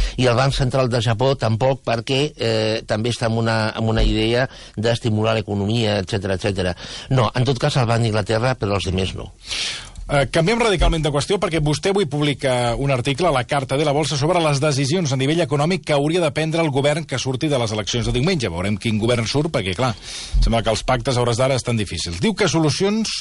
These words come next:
Speaker 2: eh, a la situació actual no n'hi ha, però que sí que es poden, eh, aplicar alguns pal·liatius. Com, per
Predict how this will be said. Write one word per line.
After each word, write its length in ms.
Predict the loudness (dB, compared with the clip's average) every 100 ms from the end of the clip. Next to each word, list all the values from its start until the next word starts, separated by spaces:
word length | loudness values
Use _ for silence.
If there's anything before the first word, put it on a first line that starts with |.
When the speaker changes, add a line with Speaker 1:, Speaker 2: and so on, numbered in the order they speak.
| -2
Speaker 2:
eh, 680 | 0 2 2 2 0 -2 -6 -14 -20 -6
a 80 | -2
la 40 | 0
situació 320 | 0 0 -2
actual 260 | 0 0 2
no 160 | 0 0
n'hi 160 | 0
ha, 140 | -2 -2
però 300 | 0 0 0
que 80 | -2
sí 200 | -2 -4
que 160 | -2 0
es 100 | -2
poden, 320 | -2 0 0 0
eh, 240 | 0 -2 -2
aplicar 480 | -4 -4 -2 0 0
alguns 320 | 0 -2 -2
pal·liatius. 720 | -2 0 -2 -4 -10 -10 -14 -16 -20 -20 -20 -6 -2
Com, 80 |
per 80 | 0